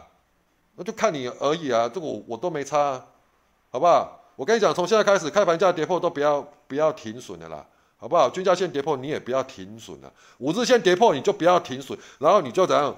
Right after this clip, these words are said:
逢低承接，这样好不好？这样不是更好吗？外面不是都是这样，这样教的吗？对不对？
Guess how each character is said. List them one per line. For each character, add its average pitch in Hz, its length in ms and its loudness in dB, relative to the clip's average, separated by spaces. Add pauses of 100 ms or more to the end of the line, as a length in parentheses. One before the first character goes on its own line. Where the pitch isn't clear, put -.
逢 147 160 -2
低 175 160 -6
承 123 360 -6
接， 143 200 -8
这 165 120 -4
样 123 120 -4
好 - 120 -14
不 120 80 -6
好？ 95 260 -6 (160)
这 196 80 -4
样 160 40 -2
不 151 60 -16
是 151 60 -16
更 175 180 -2
好 113 160 -2
吗？ 117 280 -2 (680)
外 202 120 4
面 190 120 0
不 156 100 -10
是 190 100 -6
都 190 180 0
是 190 80 0
这 185 140 2
样， 151 300 0
这 196 100 -2
样 160 160 0
教 165 220 -2
的 151 120 -2
吗？ 135 280 -4
对 185 100 0
不 180 60 2
对？ - 80 -10